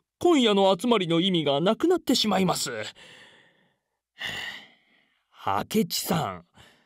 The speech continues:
あなたは今夜はどうかしていらっしゃるようですね。せっかく我々が宗像さんの慰労の宴を催したのですから、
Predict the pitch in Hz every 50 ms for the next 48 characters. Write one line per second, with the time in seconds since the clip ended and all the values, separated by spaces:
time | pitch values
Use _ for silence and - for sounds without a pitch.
0 | _ _ _ _ _ _ _ _ - 110 135 202 262 - - 180 139 135 135 -
1 | 269 302 247 214 208 196 208 190 302 311 320 - - 233 214 - - 294 294 311
2 | 311 285 254 - - 233 208 190 175 151 139 - - - - 170 185 190 170 143
3 | - - _ _ _ _ _ _ _ _ _ _ _ _ _ _ _ - - 98
4 | 98 90 _ _ - 233 233 - 269 214 208 202 202 202 202 202 196 196 180 190
5 | 190 190 190 185 196 226 269 285 294 277 254 - 190 - 190 175 165 160 151 127
6 | 123 131 156 190 226 208 202 196 185 185 190 180 190 180 165 175 170 170 165 160
7 | 151 151 160 175 170 170 160 - - 151 135 120 117 110 117 113 - - 120 127
8 | 117 110 -